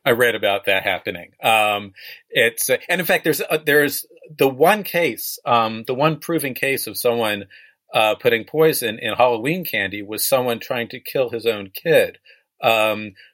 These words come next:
who used, wanted to use the urban legend as sort of the, uh, the cover story, saying, "Ah, the pix-, I, I don't remember what was in the pixie sticks, but it was, um,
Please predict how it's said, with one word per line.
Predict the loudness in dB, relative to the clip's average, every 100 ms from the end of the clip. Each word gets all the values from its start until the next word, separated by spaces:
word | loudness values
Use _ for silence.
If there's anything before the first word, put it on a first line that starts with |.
| _
who | -2 0 0 -4 -8
used, | 0 2 2 0 -6 -12 -4
wanted | -2 -2 -4
to | -4
use | -4
the | 0
urban | 2 2 2
legend | 0 0 -4 -8
as | -6
sort | -4 -4
of | -6 -8
the, | -4 0
uh, | 2
the | 0
cover | 0 -2 -2
story, | -6 -8 -8 -10 -12 -6
saying, | 2 2 2 -2 -10 2
"Ah, | 4 4 2
the | -2
pix-, | -6 -4 -2
I, | -2 -2 -4
I | -4
don't | -2
remember | -2 -2
what | -2 -6
was | -8
in | -8
the | -8
pixie | -6 -6 -8 -10
sticks, | -8 -8 -8 _ -2
but | 0
it | 0 -2
was, | -4 -6 -4
um, | -2 -2 -4